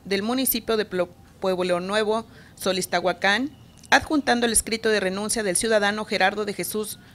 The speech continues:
López Portillo, con fecha seis de octubre del dos mil quince, por lo que en acuerdo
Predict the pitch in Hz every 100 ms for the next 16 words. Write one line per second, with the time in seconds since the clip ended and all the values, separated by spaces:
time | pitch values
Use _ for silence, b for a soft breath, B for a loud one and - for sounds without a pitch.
0 | B B 190 - 208 - 190 - 226 196
1 | 220 233 - 185 220 220 202 - 240 254
2 | 254 254 240 226 226 185 175 190 196 -
3 | 240 226 165 B B B B - 185 185
4 | 180 190 185 175 214 247 220 175